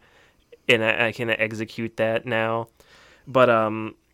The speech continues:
it was really fun, though, like, go back to these, because they were very much, like, I compare it to, like, Guitar Hero.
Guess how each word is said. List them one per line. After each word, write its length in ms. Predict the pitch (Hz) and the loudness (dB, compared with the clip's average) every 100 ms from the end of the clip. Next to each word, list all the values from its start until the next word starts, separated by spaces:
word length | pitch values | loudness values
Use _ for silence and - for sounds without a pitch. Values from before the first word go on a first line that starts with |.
| _ _ - | _ _ 4
it 160 | 175 | 8
was 160 | 196 208 | 8 8
really 240 | 240 196 | 6 6
fun, 380 | - 131 131 113 | 4 4 4 2
though, 300 | 110 101 104 - | -2 -2 -4 0
like, 320 | 110 110 - | 0 -2 2
go 160 | 123 113 | 4 4
back 280 | 110 110 - | 2 0 -6
to 100 | 107 | -6
these, 440 | 104 104 104 - | -6 -8 -8 -8
because 460 | 123 - 113 113 113 | -6 0 0 0 0
they 180 | 127 | 2
were 220 | 127 127 120 | 2 0 2
very 300 | 123 120 113 | 2 2 0
much, 320 | 110 107 - | -2 -4 -6
like, 380 | 113 107 107 - _ _ _ - | -4 -4 -6 -14 _ _ _ 0
I 140 | 117 | 0
compare 320 | 113 123 120 113 | 2 0 0 0
it 80 | - | -2
to, 80 | |
like, 300 | 113 110 127 113 | -4 -4 -6 -10
Guitar 400 | 113 - 110 110 | -8 -2 -2 -2
Hero. 540 | 120 123 120 120 | -2 0 2 0